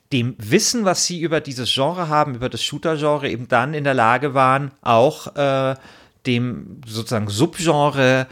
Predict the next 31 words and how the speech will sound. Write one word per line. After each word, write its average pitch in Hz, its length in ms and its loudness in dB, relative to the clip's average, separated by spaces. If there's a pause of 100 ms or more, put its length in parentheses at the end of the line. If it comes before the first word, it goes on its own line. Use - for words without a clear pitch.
(460)
des 120 280 2
Battle 135 260 0
Royale, 113 760 2
der 123 140 0
Battle 120 220 0
Royale-Spiele 117 640 0
neue 110 220 0
Impulse 113 380 -2
zu - 120 -10
verleihen. 82 580 -8 (560)
Auch 104 140 0
das, - 380 2
finde 151 240 0
ich, 135 120 -6
ist 127 200 -4
eine 127 80 -2
interessante 113 640 -2
Lehre, 95 600 -2 (120)
ne? 139 320 -4
Also 101 240 -2
so, 98 340 0 (280)
hey, 135 500 4
okay, 117 560 2
jetzt 117 280 2
lasst - 340 0
uns 131 320 2
da 92 140 2
mal 95 200 0
ran. 107 460 0 (300)
<laughs> 135 280 -2
So. 123 380 -2